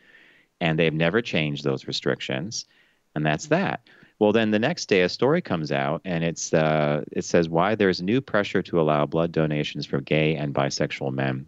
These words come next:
The U S Food and Drug Administration has put out an urgent call for blood donors as the spread of the coronavirus threatens the nation's supply." Uh, but obviously, gay men are not allowed to do this.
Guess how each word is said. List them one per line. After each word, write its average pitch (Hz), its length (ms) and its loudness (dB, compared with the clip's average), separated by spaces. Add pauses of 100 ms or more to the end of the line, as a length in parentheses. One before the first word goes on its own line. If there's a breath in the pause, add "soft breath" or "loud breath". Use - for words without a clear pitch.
(680)
The 85 100 2
U 90 100 8
S 90 120 2
Food 92 200 4
and 85 100 0
Drug 107 180 4
Administration 95 640 0
has 80 80 -4
put - 220 0
out 80 100 2
an 78 160 -4
urgent 117 420 2
call 71 260 0
for - 120 -8
blood 76 260 2
donors 69 400 -2
as 67 80 -8
the 67 80 -6
spread 78 280 0
of 71 60 -2
the 71 60 -4
coronavirus 69 680 -2
threatens 98 400 -2
the - 80 -6
nation's 71 420 -6
supply." 65 640 -2 (1000 loud breath)
Uh, 76 260 2
but 73 160 -2
obviously, 73 380 0
gay 69 200 -2
men 69 180 -2
are 67 80 -2
not 67 160 -2
allowed 65 240 -2
to 65 60 -6
do 107 220 4
this. 95 380 2